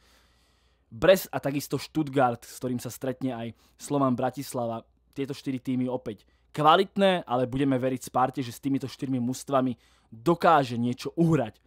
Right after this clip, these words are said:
Áno, kvalitné mužstva, samozrejme, sme v Lige majstrov, ale dá sa tam niečo uhrať. Dá sa tam niečo uhrať.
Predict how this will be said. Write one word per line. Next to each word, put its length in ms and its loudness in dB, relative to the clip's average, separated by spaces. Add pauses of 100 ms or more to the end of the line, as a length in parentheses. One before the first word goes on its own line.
Áno, 400 -6 (400)
kvalitné 400 4
mužstva, 400 0
samozrejme, 640 -2 (160)
sme 160 -2
v 100 -2
Lige 140 2
majstrov, 640 2 (240)
ale 320 0 (260)
dá 380 4
sa 160 2
tam 160 -4
niečo 320 -10
uhrať. 400 -16
Dá 240 2
sa 160 -8
tam 160 -4
niečo 240 -8
uhrať. 400 -2